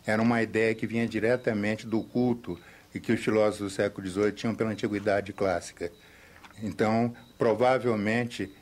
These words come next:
o Rousseau estava pensando numa religião civil, por razões puramente de patriotismo, independente da existência ou não de Deus, ele achava que, do ponto de vista da coesão social,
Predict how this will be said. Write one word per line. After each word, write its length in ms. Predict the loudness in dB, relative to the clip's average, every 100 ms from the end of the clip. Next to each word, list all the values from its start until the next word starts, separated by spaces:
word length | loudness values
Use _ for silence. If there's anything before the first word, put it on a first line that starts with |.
| -4
o 160 | 0 0
Rousseau 420 | 2 0 2 0
estava 260 | 2 2
pensando 440 | 2 -2 -2 -2 -2
numa 160 | -2
religião 420 | -2 -2 -2 -2 -2
civil, 500 | -2 -2 2 2 2 -4 -4
por 120 | 2
razões 320 | 4 4 2 2
puramente 540 | 2 4 4 2 2
de 60 | 0
patriotismo, 840 | 2 4 2 2 2 4 4 2 -4 -10 0
independente 640 | 4 4 4 2 2 2
da 120 | 2 2
existência 560 | 2 0 0 2 2
ou 60 | 2
não 100 | 4
de 80 | 4
Deus, 240 | 4 4
ele 140 | 4 4
achava 480 | 2 2 2 2 -2 -14 -4
que, 120 | -2
do 80 | 0
ponto 200 | 2 4
de 80 | 4
vista 460 | 4 4 2 0 0 -6
da 120 | 0 2
coesão 580 | 4 4 4 4 2 2
social, 680 | 0 0 2 2 4 2